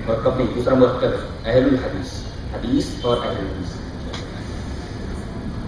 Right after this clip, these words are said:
اور میں نے اشارہ کر دیا کہ نبی کریم صلی اللہ علیہ وسلم کے زمانے میں حدیث موجود تھی، ظاہر ہے کہ عمل کرنے والے موجود تھے، عمل کرنے والوں کو کیا کہا جائے گا؟ اہل الحدیث ہی تو کہا جائے گا۔ حدیث کے یاد کرنے والے موجود تھے،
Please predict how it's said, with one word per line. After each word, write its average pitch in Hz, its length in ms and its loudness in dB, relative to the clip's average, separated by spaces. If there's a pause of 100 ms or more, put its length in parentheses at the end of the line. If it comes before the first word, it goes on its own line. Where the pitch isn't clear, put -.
(1400)
اور 262 140 8
میں 160 140 10
نے 165 80 10
اشارہ 160 420 10
کر - 160 10
دیا - 120 8 (840)
کہ 127 80 4
نبی 147 240 10
کریم 170 200 8
صلی 170 140 6
اللہ 170 100 8
علیہ 170 140 8
وسلم - 180 6
کے 170 60 4
زمانے 170 280 8
میں 165 80 6
حدیث 156 260 4
موجود 160 420 2
تھی، 127 80 -4 (100)
ظاہر - 240 6
ہے - 380 6 (160)
کہ 262 60 4
عمل 277 240 8
کرنے 165 180 6
والے 165 160 10
موجود 156 360 4
تھے، 139 80 4
عمل 143 200 8
کرنے 160 160 2
والوں 170 180 4
کو - 80 0
کیا - 160 4
کہا - 180 0
جائے 107 160 -2
گا؟ 107 60 0
اہل 127 160 2
الحدیث - 260 0
ہی - 40 -2
تو - 80 0
کہا 185 180 2
جائے - 120 4
گا۔ - 300 -4 (600)
حدیث 185 220 2
کے 190 100 8
یاد 180 260 10
کرنے 180 180 10
والے 170 140 10
موجود 151 380 6
تھے، 156 80 0